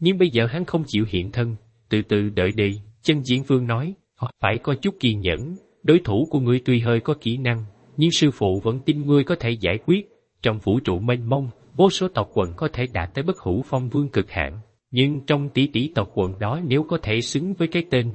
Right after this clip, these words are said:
phong vương vô địch, gần tới mức vũ trụ tôn giả thì rất ít, tuyệt học, cảm ngộ quy luật, bí pháp loại chấn phúc, sức bật, tâm kế không thiếu thứ gì. Chân Diễn Vương gặp qua rất nhiều cường giả, kinh nghiệm rất phong phú, nghe La Phong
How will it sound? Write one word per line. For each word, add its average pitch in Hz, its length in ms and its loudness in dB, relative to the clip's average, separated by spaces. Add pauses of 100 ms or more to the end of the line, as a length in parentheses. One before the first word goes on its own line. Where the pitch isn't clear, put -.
(160)
phong 123 200 -2
vương 117 200 2
vô 113 200 0
địch, 98 200 -2 (280)
gần 104 260 0
tới 156 160 2
mức 208 300 -2
vũ 107 260 2
trụ 92 160 -2
tôn 117 260 0
giả 87 340 -2
thì 87 160 -4
rất - 180 -4
ít, 196 160 0 (300)
tuyệt 113 240 2
học, 98 180 -2 (160)
cảm 131 240 -4
ngộ 98 160 0
quy 139 300 0
luật, 90 180 0 (120)
bí 156 240 0
pháp - 180 -8
loại 85 160 0
chấn 135 260 -4
phúc, - 340 -4
sức - 320 -4
bật, 95 180 -2 (380)
tâm 139 220 0
kế 147 340 0
không 120 220 -4
thiếu 175 200 2
thứ 175 80 2
gì. 87 320 -4 (280)
Chân 139 260 2
Diễn 131 220 -2
Vương 151 220 2
gặp - 240 -4
qua 123 320 0
rất 170 200 -4
nhiều 98 260 0
cường 87 240 -4
giả, 90 300 -2 (480)
kinh 156 160 6
nghiệm 95 240 0
rất 160 240 -2
phong 123 200 -2
phú, 170 340 -4 (300)
nghe 107 160 2
La 92 160 0
Phong 110 260 -4